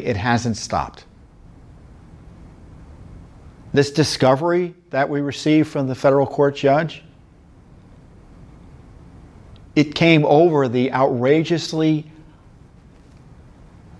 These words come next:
dishonest objections of this Justice Department. Thankfully, the federal court judge said, "You know what? I, it's bad enough what went on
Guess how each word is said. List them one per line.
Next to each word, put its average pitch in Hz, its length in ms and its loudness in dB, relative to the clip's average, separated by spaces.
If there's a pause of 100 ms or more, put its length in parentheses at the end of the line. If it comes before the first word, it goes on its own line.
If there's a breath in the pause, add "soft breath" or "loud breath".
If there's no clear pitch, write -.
(680)
dishonest 160 760 4
objections 127 640 -2
of 135 260 -4
this 202 180 2
Justice - 420 -4
Department. 87 500 -8 (4000)
Thankfully, 165 560 2
the 127 80 0
federal 139 320 0
court 139 260 -2
judge 151 340 0
said, 123 200 -4
"You 156 80 -2
know 147 100 2
what? 143 400 0
I, - 180 0
it's - 160 -8
bad 180 300 2
enough 143 360 -2
what - 100 -12
went 113 240 -6
on 98 400 -8